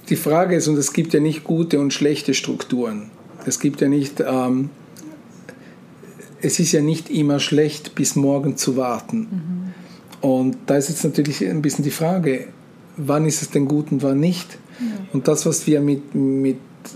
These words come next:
Speaker 1: äh, N L P oder sagen wir mal mit der Art und Weise, wie wir in unserer Akademie N L P vermitteln,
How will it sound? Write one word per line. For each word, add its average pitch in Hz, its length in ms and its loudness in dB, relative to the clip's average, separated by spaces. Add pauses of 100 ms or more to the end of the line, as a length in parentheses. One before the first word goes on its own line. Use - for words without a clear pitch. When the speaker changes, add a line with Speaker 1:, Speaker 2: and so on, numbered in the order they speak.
(100)
Speaker 1:
äh, - 1800 -14
N 147 120 4
L 151 160 4
P 170 420 2
oder 151 180 2
sagen 147 240 2
wir 147 100 4
mal 139 200 2
mit 139 340 0
der 127 140 2
Art 139 180 2
und 135 80 2
Weise, 139 300 2
wie 127 200 0
wir 175 260 4
in 139 140 0
unserer 160 320 2
Akademie 131 460 0
N 135 240 0
L 131 120 0
P 127 260 -2
vermitteln, 123 580 -2